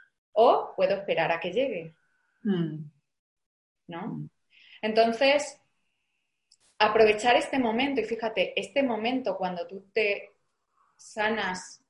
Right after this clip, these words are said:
Speaker 1: dentro de ti varios personajes y te conectas con lo que este momento está dando, este momento está dando mucha, mucha, muchísima creatividad.
Speaker 2: Mm.
Speaker 1: Muchísima.
Speaker 2: Mm.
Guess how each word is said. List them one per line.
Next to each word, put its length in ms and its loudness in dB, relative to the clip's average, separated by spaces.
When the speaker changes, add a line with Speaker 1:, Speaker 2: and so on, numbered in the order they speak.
Speaker 1:
dentro 440 -4
de 120 -4
ti 180 -10
varios 380 -4
personajes 880 -12
y 140 -4
te 140 0
conectas 540 -4
con 180 0
lo 120 0
que 80 -6
este 160 -10
momento 380 -6
está 240 -6
dando, 500 -4
este 240 -4
momento 380 0
está 260 -6
dando 400 -2
mucha, 720 -4
mucha, 580 -6
muchísima 840 -4
creatividad. 800 -4
Speaker 2:
Mm. 420 -4
Speaker 1:
Muchísima. 640 -8
Speaker 2:
Mm. 320 -6